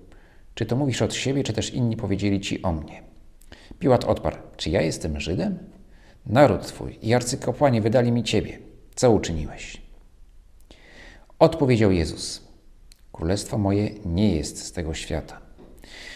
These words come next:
Gdyby królestwo moje było z tego świata, słudzy moi biliby się, abym nie został wydany Żydom.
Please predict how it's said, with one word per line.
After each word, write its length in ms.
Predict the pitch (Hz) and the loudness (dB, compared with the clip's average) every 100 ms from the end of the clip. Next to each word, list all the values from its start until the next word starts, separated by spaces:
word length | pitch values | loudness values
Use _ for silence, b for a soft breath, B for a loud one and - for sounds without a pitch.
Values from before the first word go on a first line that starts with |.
| B - | B 0
Gdyby 220 | 95 156 | 4 4
królestwo 500 | 147 156 160 - 143 | 4 2 2 0 2
moje 380 | 139 143 135 - | 4 4 2 0
było 440 | - 71 135 147 85 | -4 2 4 4 2
z 100 | - | -2
tego 200 | 80 80 | -6 -6
świata, 500 | - 82 - 120 - - | -4 -4 -2 -4 -4 -12
słudzy 540 | - - 82 104 120 | -12 -4 0 0 2
moi 400 | 113 104 113 - - | 4 4 2 -2 -6
biliby 520 | 80 101 98 98 98 | -4 0 2 2 2
się, 300 | - 135 147 - - - - | 0 -2 -2 -6 -16 -20 -6
abym 240 | 80 104 | 0 2
nie 120 | 120 87 | 4 2
został 340 | 82 - 117 | -2 0 0
wydany 340 | 110 87 107 | 2 2 4
Żydom. 240 | 147 104 | 6 6